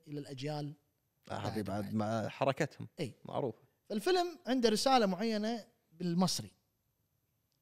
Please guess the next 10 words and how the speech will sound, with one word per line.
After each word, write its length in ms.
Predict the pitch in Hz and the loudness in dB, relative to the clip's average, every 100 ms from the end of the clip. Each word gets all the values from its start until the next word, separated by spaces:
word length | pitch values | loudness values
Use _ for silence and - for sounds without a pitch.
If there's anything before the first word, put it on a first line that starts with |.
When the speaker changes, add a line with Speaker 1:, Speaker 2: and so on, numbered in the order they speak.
| _ | _
Speaker 1:
تقول: 460 | 185 180 294 294 262 190 | 2 6 6 6 2 -2
"الأفكار 600 | 185 208 - 277 254 190 | 0 0 2 4 6 4
ليها 460 | 214 294 165 175 | 4 4 2 -4
أجنحة، 360 | 170 233 - 285 _ _ _ _ _ _ _ _ - | -2 0 -2 -6 _ _ _ _ _ _ _ _ -4
ما 100 | 208 | -2
حدش 440 | - 285 214 - | 0 0 0 -2
يقدر 420 | 277 269 254 320 - | 0 2 4 4 2
يمنعها 460 | 196 214 277 240 - | 0 2 0 0 0
توصل 400 | 262 262 226 175 | 2 2 2 0
للناس". 480 | 147 123 - - | -2 -6 -8 -10